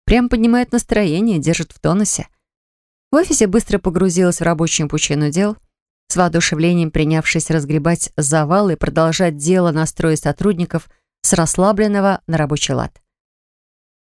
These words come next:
Ближе к обеду в мой кабинет зашел неизвестный мужчина. Строгий такой, солидный. В стального цвета костюме, лет под сорок на вид,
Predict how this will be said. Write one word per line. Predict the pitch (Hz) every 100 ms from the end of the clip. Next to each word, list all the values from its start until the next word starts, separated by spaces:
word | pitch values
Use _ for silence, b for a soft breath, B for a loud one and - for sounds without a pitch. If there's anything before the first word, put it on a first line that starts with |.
| _ _ _ _ _
Ближе | 220 285 269
к |
обеду | 233 226 240 208
в | 180
мой | 196
кабинет | 190 175 190 160
зашел | 175 - 180
неизвестный | 170 170 156 160 160
мужчина. | 156 156 - - - - _ -
Строгий | - 165 170 196
такой, | 185 170
солидный. | 170 165 135 139 175 190 _ _ _ _ _ _ _ _ _ -
В |
стального | - 208 180 165 175 160
цвета | - 160 160 151
костюме, | 156 143 - 151 180 220
лет | 185 151 -
под | 143
сорок | - 160 -
на | 147 143
вид, | 185